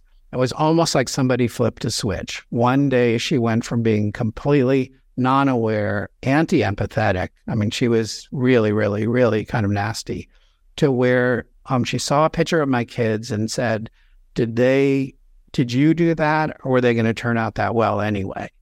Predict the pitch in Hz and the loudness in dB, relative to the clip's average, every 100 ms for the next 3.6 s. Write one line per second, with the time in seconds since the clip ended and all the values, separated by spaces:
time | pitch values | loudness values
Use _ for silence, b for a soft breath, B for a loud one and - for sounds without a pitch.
0 | _ _ - - 120 113 110 104 117 113 | _ _ -20 -8 -2 0 0 2 0 0
1 | - 113 104 101 98 98 - - 110 98 | 0 0 2 2 0 -2 -6 -2 0 0
2 | 92 107 104 98 107 110 113 113 113 113 | 0 0 0 -2 -4 -4 -2 0 2 2
3 | 127 - - 98 92 | 0 -2 -4 -2 -4